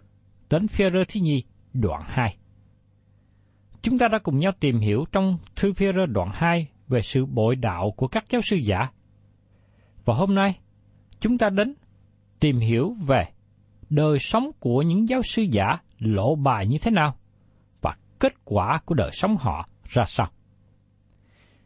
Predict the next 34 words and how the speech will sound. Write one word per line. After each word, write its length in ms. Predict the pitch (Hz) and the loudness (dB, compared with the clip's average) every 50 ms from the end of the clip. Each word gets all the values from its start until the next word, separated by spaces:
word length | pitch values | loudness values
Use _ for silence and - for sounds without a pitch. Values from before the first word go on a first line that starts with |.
| _ _ _ - | _ _ _ -4
Kính 180 | - 269 294 220 | 0 2 4 4
mời 140 | 185 156 139 - | 4 4 2 0
quý 140 | - 269 233 | -2 0 2
vị 240 | 151 131 113 110 120 | 2 2 2 2 0
và 80 | - 120 | -2 -2
các 260 | - - - - - | -4 -4 -6 -4 -2
bạn 280 | 117 101 87 95 117 120 | -2 0 0 0 -2 -2
cùng 200 | - 110 90 85 | -2 -2 -4 -2
xem 260 | - - 160 160 151 | 0 0 0 2 2
ở 100 | 104 113 | 0 -2
trong 220 | - - 170 165 | 0 0 0 0
Phê-rơ 340 | - - 175 180 165 175 175 - | 0 0 0 2 2 2 0 0
thứ 100 | - 214 | 0 0
nhì 220 | 175 151 143 127 - _ _ - | 2 2 0 -2 -4 _ _ -4
đoạn 180 | 98 82 85 95 | -4 -4 -4 -4
hai 280 | - - 151 143 143 135 - | -2 0 0 0 0 -2 -4
câu 160 | - - 151 143 | -2 -2 0 0
mười 180 | 120 95 80 | 0 0 -2
bảy. 260 | 82 80 80 117 131 - _ _ _ _ _ _ _ _ _ _ _ _ _ _ _ _ _ _ _ _ _ _ _ _ _ _ - | -4 -4 -4 -6 -6 -8 _ _ _ _ _ _ _ _ _ _ _ _ _ _ _ _ _ _ _ _ _ _ _ _ _ _ 0
"Ấy 180 | 190 220 277 294 | 0 0 2 2
là 200 | 240 170 147 127 | 0 2 2 2
những 420 | 107 107 107 101 101 107 135 185 220 | 2 2 2 2 2 0 0 -2 -4
suối 440 | - - - - 220 226 247 285 330 - _ - | -6 -6 -4 -2 0 0 0 0 -2 -6 _ -12
không 320 | - - - 214 208 208 | -6 -2 0 2 2 2
nước, 200 | 208 247 320 - - - _ _ _ _ - - | 2 0 0 -4 -10 -20 _ _ _ _ -6 -2
những 240 | 104 98 107 139 165 | 0 0 0 0 0
đám 280 | 175 202 240 247 233 | 0 0 2 2 2
mây 220 | 208 208 202 202 180 | 2 2 2 2 0
bị 200 | 117 98 107 135 | 0 0 0 0
luồng 380 | 139 127 131 127 113 90 78 82 92 | 2 2 2 2 2 0 -2 -2 0
gió 140 | 131 185 220 | 0 0 2
mạnh 440 | 220 160 110 78 73 87 101 120 135 | 2 0 0 -2 -2 -2 -2 -2 0
đưa 220 | 147 160 175 185 | 2 2 2 2
đi 200 | 180 180 190 180 | 2 2 0 0